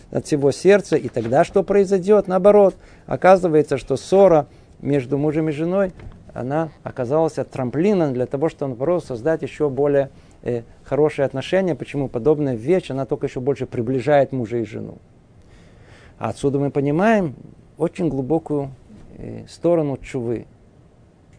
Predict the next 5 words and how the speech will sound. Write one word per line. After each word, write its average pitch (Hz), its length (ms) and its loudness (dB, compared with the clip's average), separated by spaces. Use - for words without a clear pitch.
Когда 117 320 -4
человек 151 460 -4
делает 156 400 -4
чуву, 131 600 -8
он, 127 260 -8